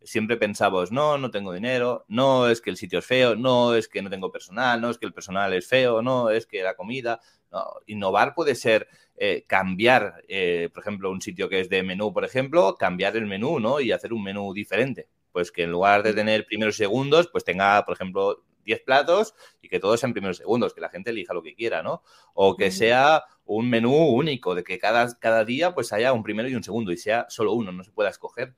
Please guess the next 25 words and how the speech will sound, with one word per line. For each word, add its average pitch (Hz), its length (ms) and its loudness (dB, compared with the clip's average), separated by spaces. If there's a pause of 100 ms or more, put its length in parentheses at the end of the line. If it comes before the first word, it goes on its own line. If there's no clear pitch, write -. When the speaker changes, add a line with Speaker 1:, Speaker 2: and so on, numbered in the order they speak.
(340)
Speaker 1:
¿no? 131 260 -6
Pero, 92 340 -2
pero 85 220 -6
esté, 95 360 -4
a 101 100 -2
cambio 107 300 2
de 113 100 4
eso, 127 160 -2
pues, 110 140 -2
esté 95 160 -8
mucho 104 240 -6
más 98 160 -4
cuidado 139 360 4
porque 101 160 -4
le 92 100 -4
puedas 95 200 -6
atender, 92 420 -8
poner 92 240 -8
más 90 140 -8
atención, 147 500 2
el 113 120 -2
producto 95 280 -6
que 90 80 -8
sea 92 120 -4
mejor, 151 460 0